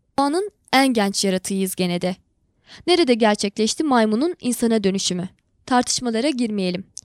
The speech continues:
Bu dönüşümün Asya'nın güneyini, Orta Doğu'yu, Transkafkas'ı, Afrika'nın geniş bölgelerini içine alan topraklar üzerinde olduğu bugünkü buluşlarla da destekleniyor. İnsanın en eski kalıntıları bin sekiz yüz doksan bir,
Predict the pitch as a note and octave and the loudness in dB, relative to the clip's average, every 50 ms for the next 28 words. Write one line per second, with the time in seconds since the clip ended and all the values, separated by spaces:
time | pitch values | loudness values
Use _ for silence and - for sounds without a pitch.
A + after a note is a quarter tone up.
0 | _ _ _ _ _ - - - - - F#4 F4 E4 D#4 C4+ B3 - - G#3 G3 | _ _ _ _ _ -20 -20 -18 0 2 4 4 4 4 2 2 0 0 -2 -2
1 | A3+ D#4 F#4+ - - - _ - - D4+ D4+ - - D4 C4 C4+ D4 D4+ C#4 A#3+ | -2 -4 -6 -8 -12 -20 _ 0 2 2 2 2 0 -2 0 0 0 0 2 4
2 | A3+ G#3+ G3+ G3 F#3 G3+ B3+ E4 - _ - - B3+ C4 - - D#4 B3 A#3+ G#3+ | 4 4 4 2 0 0 -2 -4 -6 _ 0 4 4 4 6 4 2 4 4 4
3 | F#3 F3+ F#3 A3 C#4+ F4+ - _ _ _ _ _ - - - - C#4 D4 D4 D#4+ | 4 2 2 0 0 -2 -2 _ _ _ _ _ -20 -20 -10 -2 2 2 2 2
4 | E4 - - - A#3 G#3+ - - G3+ G3+ - - D4+ E4 - _ - - C4+ - | 2 -2 -2 -2 -2 -2 -2 -4 -8 -6 -4 -4 -4 -4 -4 _ -2 0 0 0
5 | - E4 - - D4 D4 D#4+ D#4 C4+ C#4+ D4 D4+ - - A#3+ A3+ G#3+ G3+ G#3 G#3 | 0 -2 -2 -2 -2 -2 -2 -2 -2 0 0 -2 0 2 2 2 2 2 2 0
6 | G#3 A3 B3+ C4 - - - - D4+ D#4 B3+ G#3 G3+ G3+ C#4 D4+ - - B3+ - | 0 0 -2 -2 -4 -4 -2 -2 0 2 2 2 2 0 -2 -2 -2 -2 -2 0
7 | - C#4 C4+ - - D#4 D#4 - - A3 G#3+ A3+ A3 A#3 B3 C4+ - - A3+ G#3+ | 0 0 0 2 2 0 0 0 -2 0 0 2 2 2 2 2 2 4 4 4
8 | G3+ G3 F#3+ F3+ F#3+ B3 C#4+ C#4 D4+ B3+ - A3+ G#3 G#3+ A#3+ C#4 - - - D4 | 4 2 0 -2 -2 -2 -4 -2 -4 -4 -4 -6 -4 -2 0 0 0 2 2 2
9 | C#4+ C4+ B3 A3+ D4 F4 F#4+ - - - A3+ A#3 - - G#3+ G3+ - - F#3+ F#3+ | 4 4 2 2 2 0 0 -2 -2 0 0 0 2 0 -2 -4 -2 -2 -4 -2
10 | F#3 F3 F3 F3+ - - _ _ _ _ _ _ _ _ _ _ - - _ - | -2 -2 -2 -4 -6 -12 _ _ _ _ _ _ _ _ _ _ -20 -14 _ -4
11 | D#4 D4 - E4+ E4+ F#4 G4 F4+ - - - D#4 C#4 B3+ - - A3 - - A3+ | -4 -2 0 0 0 0 0 -2 0 2 2 4 4 2 0 -2 -6 -2 0 0
12 | A3 G#3 G3+ - - G3 F3+ F#3+ A#3 D#4 F4+ _ _ _ - - - - C#4+ D4+ | 0 0 -2 -2 -2 0 0 2 2 2 0 _ _ _ -20 -12 -4 0 0 2
13 | - D#4+ D#4+ - F4+ F4 D4 D4+ C#4 B3 A#3+ A#3 - - A#3+ G#3+ F#3+ F#3+ G#3+ C#4+ | 2 0 2 4 4 4 4 2 4 4 4 4 2 2 0 0 2 2 2 0
14 | E4 - | 0 -2